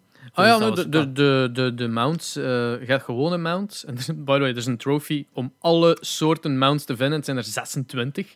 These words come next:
Speaker 2: Holy shit.
Speaker 1: Eh, en dat zijn, ja, je hebt een, een, een wit paard, een zwart paard, een bruin paard.
Speaker 2: Oh.
Speaker 1: <laughs> Weet je wel. Eh, maar je hebt dus ook epic mounts. En
Speaker 2: Ja.
Speaker 1: je kunt dat inderdaad al pretty early on vin-,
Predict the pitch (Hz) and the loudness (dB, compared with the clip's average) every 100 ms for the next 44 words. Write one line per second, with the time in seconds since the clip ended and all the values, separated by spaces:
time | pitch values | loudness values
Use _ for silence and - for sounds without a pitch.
0 | _ - _ - 143 117 95 143 139 135 | _ -20 _ -6 -4 -4 -4 2 6 6
1 | 131 135 _ _ _ _ - 135 131 156 | 4 2 _ _ _ _ -2 2 2 4
2 | 143 139 143 139 - - 156 151 - _ | 4 6 6 4 -2 0 4 4 0 _
3 | - 156 143 123 135 170 - 175 185 - | -10 -10 -6 -2 0 0 4 6 6 4
4 | 123 113 143 160 - 175 180 143 117 143 | -6 2 4 4 2 4 4 0 -4 2
5 | 165 151 180 175 170 165 160 143 131 170 | 2 2 6 6 6 4 2 0 -2 -4
6 | - 185 160 - - - - _ 151 160 | 0 4 4 2 -20 -20 -20 _ -16 -10
7 | 151 _ 127 117 - 135 135 139 175 196 | -10 _ -20 -10 2 4 6 6 8 6
8 | - 151 160 147 160 - _ 170 165 151 | 4 0 0 2 0 -2 _ -4 -2 -6
9 | 139 120 127 151 - - _ _ - 120 | -4 -4 -2 -4 -10 -14 _ _ -8 -2
10 | 117 131 123 123 120 143 147 139 117 _ | 0 0 0 0 2 2 2 -2 -4 _
11 | _ 196 214 196 185 170 165 143 117 151 | _ -4 -2 0 0 2 0 0 0 0
12 | 170 180 | 0 -2